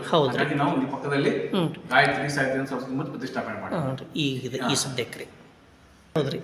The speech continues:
Speaker 2: ಒಂದು, ಒಂದು ತ್ರಿಕೂಟೇಶ್ವರ,
Speaker 1: ಹ್ಮ್, ರೀ.
Speaker 2: ಎದುರಿಗೆ ಸೂರ್ಯನಾರಾಯಣ, ಎದುರಿಗೆ ಸರಸ್ವತಿ ದೇವಸ್ಥಾನ.
Speaker 1: ಓ, ಸರಸ್ವತಿ ದೇವಸ್ಥಾನ.
Speaker 2: ಮೊದಲು ಗರ್ಭಗುಡಿ.
Speaker 1: ಹ್ಮ್, ರೀ.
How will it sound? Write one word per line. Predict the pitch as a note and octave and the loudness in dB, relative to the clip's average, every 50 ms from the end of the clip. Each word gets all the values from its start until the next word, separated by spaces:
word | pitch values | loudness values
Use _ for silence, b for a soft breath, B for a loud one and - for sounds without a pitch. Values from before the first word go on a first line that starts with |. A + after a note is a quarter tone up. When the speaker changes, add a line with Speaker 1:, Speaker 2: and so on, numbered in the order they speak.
| - C3 B2+ B2 | -4 -2 -2 -2
Speaker 2:
ಒಂದು, | A#2+ - A#2+ - - B2 C3+ C3+ C3+ - - - | -2 -2 -6 -8 -10 -8 -8 -6 -6 -6 -6 -2
ಒಂದು | D3 D#3 E3+ E3 - | 0 2 2 2 2
ತ್ರಿಕೂಟೇಶ್ವರ, | - C#3+ - - D#3 D3+ - A#2 - - - - - A#3+ | 2 2 4 4 6 6 6 4 2 2 0 -2 0 0
Speaker 1:
ಹ್ಮ್, | F3 D#3+ | 0 0
ರೀ. | - - F3+ | 0 -2 -2
Speaker 2:
ಎದುರಿಗೆ | C#3 D3+ D3+ D#3 | 0 0 2 0
ಸೂರ್ಯನಾರಾಯಣ, | C#3+ D3+ D#3 D#3+ D3+ C3+ B2 A#2 G#2 - - - | 0 2 2 2 4 4 4 4 2 0 -4 -4
ಎದುರಿಗೆ | C3 D#3+ D#3+ F3 F#3 F#3+ - - - - | -2 -2 0 0 -2 -2 -4 -8 -8 -8
ಸರಸ್ವತಿ | C#3 B2 B2 - C3 A#2 A#2 | -6 -6 -4 -2 -2 -2 0
ದೇವಸ್ಥಾನ. | A2+ A2 - - A2 G2 - - - - - - G#3 | -2 -2 -2 -4 -6 -8 -10 -12 -14 -12 -6 -2 0
Speaker 1:
ಓ, | F#3+ F3 E3 D#3+ | 0 0 0 0
ಸರಸ್ವತಿ | C#3+ - - D3+ D3+ - - - - - C3+ B2+ | 0 0 0 0 0 0 0 -2 -2 -4 -4 -2
ದೇವಸ್ಥಾನ. | C3 B2 A#2+ A#2 - - | -2 -2 -2 -2 -2 0
Speaker 2:
ಮೊದಲು | C3 D#3+ F3 F3+ F3 D#3+ | 2 2 2 2 2 4
ಗರ್ಭಗುಡಿ. | D3+ D3 D3 D3 C3+ B2 - B2+ | 4 4 4 4 4 2 2 0
Speaker 1:
ಹ್ಮ್, | - - - - - - G3+ F#3 F3 E3 D#3 D#3+ D3+ | -4 -6 -10 -10 -6 -2 0 2 2 2 0 -2 -6
ರೀ. | D#3+ - - - - | -8 -10 -12 -16 -18